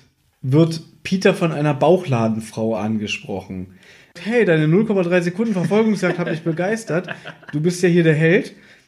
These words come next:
Und dann belohnt sie ihn auch noch mit Süßigkeiten für seinen heldenhaften Einsatz bei der Jagd auf diesen Typen. Und sie sagt, „Du bist ein Zuckerperlentyp.“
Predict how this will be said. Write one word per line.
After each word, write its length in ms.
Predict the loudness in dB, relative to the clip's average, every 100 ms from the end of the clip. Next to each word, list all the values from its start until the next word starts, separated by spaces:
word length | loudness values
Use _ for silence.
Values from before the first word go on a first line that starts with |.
| _
Und 100 | -2
dann 100 | 2
belohnt 400 | 4 6 6 4
sie 100 | -2
ihn 100 | -4
auch 100 | 0
noch 100 | 0
mit 180 | 0 0
Süßigkeiten 720 | -4 -6 -8 -10 -2 -2 -2
für 100 | -4
seinen 200 | -2 -2
heldenhaften 560 | 0 2 2 2 0 -2
Einsatz 580 | 0 2 2 2 -2 -6
bei 180 | -8 -4
der 180 | -2 0
Jagd 400 | 0 -2 -4 -6
auf 220 | -6 -6
diesen 260 | -6 -6 -6
Typen. 380 | -6 -4 -2 -2 -6 -12 -10 -8 -10 -4
Und 180 | 0 0
sie 80 | 2
sagt, 280 | 0 0
„Du 60 | 0
bist 220 | 0 -2
ein 140 | -4 -2
Zuckerperlentyp.“ 1080 | -2 2 2 2 2 2 2 0 0 -2